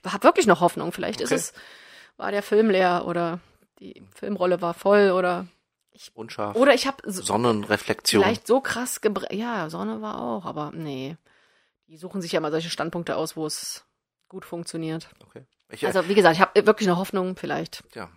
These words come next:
Speaker 1: kommt
Speaker 2: dann
Speaker 1: wirklich nichts mehr. Drück mir weiter die Daumen.
Speaker 2: Auf jeden Fall.
Speaker 1: <laughs>
Speaker 2: Meine Gedanken sind bei dir.
Speaker 1: Ach, herrlich. Das brauche
Speaker 2: Ja.
Speaker 1: ich auch. Hör mal, ich hab noch eine, äh, erschreckende Nachricht, äh, auch in den Nachrichten gehört. Heute,
Speaker 2: Erschreckende
Speaker 1: wann war das?
Speaker 2: Nachricht.
Speaker 1: Gestern, vorgestern?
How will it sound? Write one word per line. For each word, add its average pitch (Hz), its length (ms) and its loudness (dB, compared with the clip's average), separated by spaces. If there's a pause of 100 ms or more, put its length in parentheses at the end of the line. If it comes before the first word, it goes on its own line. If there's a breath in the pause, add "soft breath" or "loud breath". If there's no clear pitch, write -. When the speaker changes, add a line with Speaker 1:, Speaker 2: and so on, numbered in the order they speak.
Speaker 1:
kommt 175 200 -10
Speaker 2:
dann 165 80 -4
Speaker 1:
wirklich 165 160 -10
nichts 156 220 -12
mehr. 151 200 -12 (340)
Drück 208 160 -12
mir 202 120 -2
weiter 180 200 0
die 165 120 -8
Daumen. 160 300 0
Speaker 2:
Auf - 120 -10
jeden 90 220 -10
Fall. 85 240 -10
Speaker 1:
<laughs> - 840 -8
Speaker 2:
Meine 92 120 -8
Gedanken 98 280 -8
sind 87 160 -10
bei 92 140 -12
dir. 101 160 -20
Speaker 1:
Ach, 220 440 2
herrlich. 175 460 -4
Das - 340 -14
brauche - 200 -6
Speaker 2:
Ja. 165 40 -8
Speaker 1:
ich 165 120 -12
auch. 160 140 -10 (440 loud breath)
Hör 208 100 0
mal, 214 140 8
ich - 80 2
hab 208 80 4
noch 196 140 6
eine, 233 260 10
äh, - 140 -2 (100)
erschreckende 220 640 -2
Nachricht, 170 460 -4
äh, 165 280 -2
auch 190 140 -2
in - 80 -4
den 170 80 2
Nachrichten 185 340 -2
gehört. 170 400 -6
Heute, 185 340 -8
Speaker 2:
Erschreckende - 420 -10
Speaker 1:
wann 160 60 -6
war 214 80 -2
das? 104 220 -2
Speaker 2:
Nachricht. - 380 -20
Speaker 1:
Gestern, 220 280 -14
vorgestern? 220 540 -8